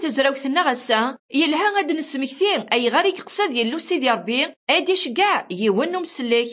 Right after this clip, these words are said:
i tarwa n Adam. Wissen ma yella tecfam ɣef ayen yeḍran,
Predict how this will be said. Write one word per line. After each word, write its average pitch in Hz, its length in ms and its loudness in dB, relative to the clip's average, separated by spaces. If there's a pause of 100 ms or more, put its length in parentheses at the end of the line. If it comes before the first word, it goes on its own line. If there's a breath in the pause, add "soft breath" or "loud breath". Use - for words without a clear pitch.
(140)
i 359 80 2
tarwa 269 320 0
n - 100 -10
Adam. 151 460 -4 (360)
Wissen 381 460 0
ma 370 80 2
yella 311 180 2
tecfam 311 460 0 (180)
ɣef 208 380 2
ayen 359 260 0
yeḍran, 214 420 2